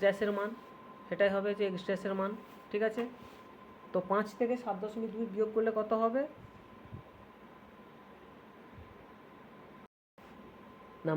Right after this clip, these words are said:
মাইনাস দুই দশমিক দুই, ঠিক আছে? তাহলে এখানটা আমরা লিখতে পারি কত? না,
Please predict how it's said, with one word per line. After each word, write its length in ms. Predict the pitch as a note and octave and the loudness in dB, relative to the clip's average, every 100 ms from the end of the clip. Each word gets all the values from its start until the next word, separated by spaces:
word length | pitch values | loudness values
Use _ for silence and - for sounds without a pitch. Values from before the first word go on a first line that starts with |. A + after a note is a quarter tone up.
| D#3+ | 6
মাইনাস 400 | F3 G#3 A#3+ B3+ B3 F#3 | 8 10 10 8 6 4
দুই 120 | A#3 A#3 | 8 10
দশমিক 320 | A#3 A#3+ A3+ G3 | 8 6 4 2
দুই, 140 | A3+ A#3 - - - - - - | 0 0 -6 -18 -20 -20 -18 -6
ঠিক 120 | A#3 A#3+ | 2 2
আছে? 140 | A#3 B3+ B3+ - - - | 4 -2 -4 -12 -18 2
তাহলে 200 | F3 G3+ A3 | 6 8 8
এখানটা 220 | G#3+ G#3+ A3 | 8 6 6
আমরা 120 | A3+ A3+ | 8 6
লিখতে 180 | A3 A3 | 4 4
পারি 120 | A3 A3 | 4 6
কত? 140 | A3 A3 C4 - - - - - - - | 4 6 2 0 -14 -18 -18 -16 -16 -12
না, 60 | - | -4